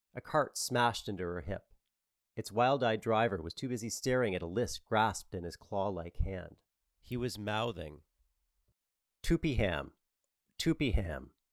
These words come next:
over and over again as he read the purple scrawl on the paper.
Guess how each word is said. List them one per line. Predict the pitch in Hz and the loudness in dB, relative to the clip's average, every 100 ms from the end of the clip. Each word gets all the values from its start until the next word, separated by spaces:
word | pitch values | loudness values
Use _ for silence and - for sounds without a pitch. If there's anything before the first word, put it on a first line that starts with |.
| _ - | _ 2
over | 135 143 131 | 4 4 4
and | 117 | 4
over | 117 123 120 | 4 4 2
again | 92 80 76 | 2 -2 -6
as | 78 | -8
he | 92 | -2
read | 95 110 82 | 2 2 0
the | |
purple | - 113 107 | -8 -8 -6
scrawl | - - 98 95 | -6 0 2 2
on | 80 | 0
the | 76 | -6
paper. | - 95 - - | -6 -6 -8 -16